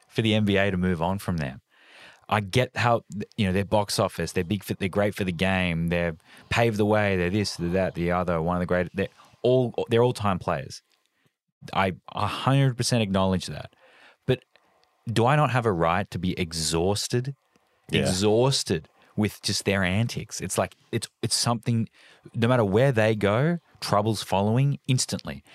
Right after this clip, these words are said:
Speaker 1: And I can't just enjoy the N B A anymore. I have to deal with your, your nonsense
Speaker 2: <laughs> Yeah.
Speaker 1: from all three of you.
Speaker 2: When LeBron essentially pioneered the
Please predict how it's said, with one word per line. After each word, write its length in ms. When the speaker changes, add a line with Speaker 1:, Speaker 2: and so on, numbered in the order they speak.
Speaker 1:
And 100
I 40
can't 240
just 160
enjoy 380
the 120
N 140
B 100
A 60
anymore. 460
I 40
have 120
to 80
deal 240
with 180
your, 260
your 100
nonsense 720
Speaker 2:
<laughs> 360
Yeah. 220
Speaker 1:
from 160
all 120
three 320
of 120
you. 140
Speaker 2:
When 460
LeBron 760
essentially 540
pioneered 760
the 220